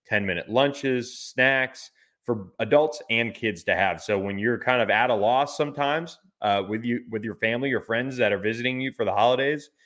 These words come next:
turn to HelloFresh, and, uh, there's no grocery trip reti-, uh, required, so you can, uh, obviously stay focused on all that time, uh, with family.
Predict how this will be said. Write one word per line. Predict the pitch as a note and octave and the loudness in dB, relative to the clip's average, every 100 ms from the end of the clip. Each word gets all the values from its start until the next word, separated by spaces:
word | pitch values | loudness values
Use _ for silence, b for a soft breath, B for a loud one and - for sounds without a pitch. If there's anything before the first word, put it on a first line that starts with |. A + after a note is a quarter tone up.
| _ _ - | _ _ 0
turn | D3+ D3+ | 4 4
to | |
HelloFresh, | B2 B2 G#2+ - G#2+ G2 F#2+ - | 4 4 4 2 2 2 0 -4
and, | F#2 F2 _ _ - | -6 -10 _ _ -2
uh, | F#2+ F#2 | -2 0
there's | G2+ F#2+ | -4 0
no | A2 B2+ | 4 4
grocery | B2 A#2+ G#2+ G2+ | 4 0 0 -6
trip | - G#2+ F#2 | -4 -4 -4
reti-, | G2 - - - G#2+ | -6 -6 -6 -6 -4
uh, | G#2 F#2+ F2+ | -2 0 -2
required, | F#2+ - G#2+ G#2 G#2 | -2 2 4 4 0
so | - F2 | -4 -4
you | F#2+ | -6
can, | E2+ F#2 F2 _ _ _ | -6 -6 -8 _ _ _
uh, | F#2 F2 | -4 0
obviously | G2+ G#2 F#2+ - F#2+ | 2 0 -2 -6 -6
stay | - F#2+ | -2 -2
focused | G#2+ F#2 F#2 - | 0 -2 -4 -4
on | F#2 | -2
all | F2+ F#2+ F#2 | 0 2 2
that | F#2 E2+ - | 2 -2 -4
time, | F#2 E2 D#2+ - _ _ | -4 -4 -6 -14 _ _
uh, | E2 E2 | -4 -4
with | E2+ E2 | -6 -8
family. | - D#2+ C#2+ D2 | -4 -2 -4 -14